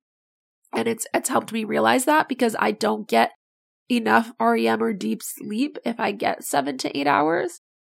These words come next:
because I'm up so often, if it's going to the bathroom or my daughter or whatever, that if I get ten hours of sleep, I feel golden. If I get less than that, I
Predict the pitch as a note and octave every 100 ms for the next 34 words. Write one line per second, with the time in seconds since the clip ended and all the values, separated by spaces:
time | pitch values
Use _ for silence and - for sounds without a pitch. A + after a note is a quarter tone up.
0 | _ A#3+ A#3 A#3 A3+ A#3 G#3+ - - -
1 | B3 B3 A#3+ - A#3+ A#3 A3+ - _ -
2 | - G#3+ G#3+ G3+ F#3+ A3+ B3+ C4 A#3 A#3
3 | G#3+ G3 A#3 A3+ B3+ B3+ - A3 G3+ G#3+
4 | A#3+ A#3 A#3+ B3 - _ _ A3+ A3+ A3+
5 | B3 A#3 A#3 A3+ B3 A3 A3 G#3 G#3 -
6 | A3 G#3 A3 - A3+ G#3+ G3+ G#3 G#3 B3
7 | C4+ A#3 G3+ G#3+ - G#3+ G#3+ A#3+ A#3+ C4
8 | - G3+